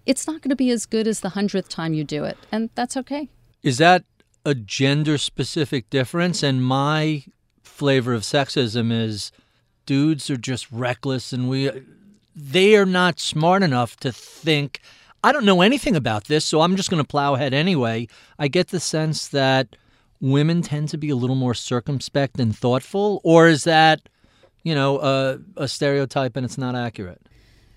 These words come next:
Speaker 1: So there have been studies showing that, for example, um,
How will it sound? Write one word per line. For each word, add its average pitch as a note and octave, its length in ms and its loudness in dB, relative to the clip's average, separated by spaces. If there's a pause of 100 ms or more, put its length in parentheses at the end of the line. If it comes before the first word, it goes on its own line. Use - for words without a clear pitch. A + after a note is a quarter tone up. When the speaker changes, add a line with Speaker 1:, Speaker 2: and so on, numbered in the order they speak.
(520)
Speaker 1:
So - 180 0
there A3+ 140 2
have A#3+ 220 0
been C4 180 4
studies E3 540 -6
showing F3+ 520 -4
that, D#3+ 580 -4 (600)
for G3 200 -2
example, F3+ 680 -4 (240)
um, D#3+ 440 -4